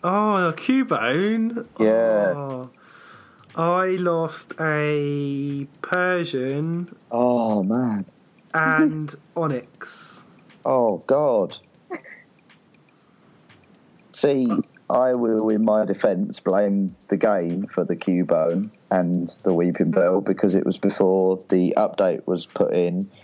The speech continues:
Speaker 2: because obviously it was a lot harder to catch Pokemon before the update that's just happened, because every Pokeball that you
Speaker 3: Crash.
Speaker 2: threw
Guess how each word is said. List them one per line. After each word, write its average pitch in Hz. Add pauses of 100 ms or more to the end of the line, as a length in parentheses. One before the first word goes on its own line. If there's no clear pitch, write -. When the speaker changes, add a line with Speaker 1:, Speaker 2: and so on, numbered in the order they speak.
(160)
Speaker 2:
because 90
obviously 90
it -
was 87
a 92
lot 92
harder 82
to -
catch 92
Pokemon 87
before 87
the 85
update -
that's -
just -
happened, 87 (640)
because - (460)
every 90 (120)
Pokeball 107
that -
you -
Speaker 3:
Crash. -
Speaker 2:
threw 90